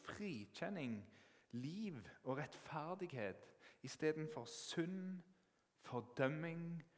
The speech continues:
og død. Og så står det, «Lova kom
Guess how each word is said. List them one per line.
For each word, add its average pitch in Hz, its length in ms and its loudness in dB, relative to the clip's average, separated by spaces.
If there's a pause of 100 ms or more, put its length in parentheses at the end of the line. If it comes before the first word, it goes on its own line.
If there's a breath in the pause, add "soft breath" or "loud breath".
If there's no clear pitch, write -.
(180 loud breath)
og 110 180 -2
død. 107 380 0 (3250 loud breath)
Og 127 80 -4
så 139 200 -4
står 113 280 2
det, 104 240 -2 (1700 soft breath)
«Lova 131 420 2
kom 113 260 -4